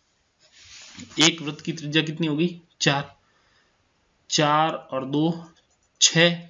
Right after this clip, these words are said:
छह और तीन, नौ। भाई एक की या तो ये तीन तीन होगी, यूं मान लीजिए, ठीक है। ये चार चार होगी, भाई ये, ये, ये भी चार होगी, ये भी चार होगी,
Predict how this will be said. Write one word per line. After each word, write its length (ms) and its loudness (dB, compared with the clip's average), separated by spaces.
छह 280 0
और 280 -4
तीन, 240 0
नौ। 180 2
भाई 220 -2
एक 280 2
की 200 0
या 100 2
तो 180 -12
ये 200 -4
तीन 340 -4
तीन 180 2
होगी, 300 -6
यूं 180 6
मान 240 2
लीजिए, 280 -2
ठीक 200 4
है। 160 -4
ये 220 2
चार 240 -2
चार 220 -2
होगी, 220 -6
भाई 140 -6
ये, 220 2
ये, 260 0
ये 200 0
भी 160 0
चार 260 2
होगी, 200 -4
ये 140 0
भी 120 -2
चार 260 0
होगी, 200 -6